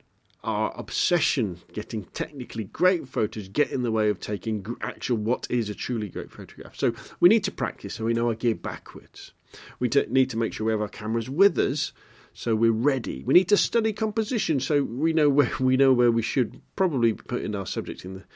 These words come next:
in the frame. And I think it's very important to look at the work of great photographers,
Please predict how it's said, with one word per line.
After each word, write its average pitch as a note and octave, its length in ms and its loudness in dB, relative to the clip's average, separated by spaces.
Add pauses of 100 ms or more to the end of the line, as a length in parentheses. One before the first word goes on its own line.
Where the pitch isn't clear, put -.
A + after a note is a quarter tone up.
(300)
in G#2+ 80 -6
the G2 60 -6
frame. C#3+ 440 -2 (360)
And A2+ 140 -2
I A2+ 40 0
think C3 200 -2
it's - 100 -10
very A#2+ 240 -2
important A2 340 -6
to F#2+ 80 -10
look G2+ 160 -8
at - 80 -14
the F2+ 60 -10
work F2 200 -8
of - 100 -20
great C3+ 300 2
photographers, G#2 680 -4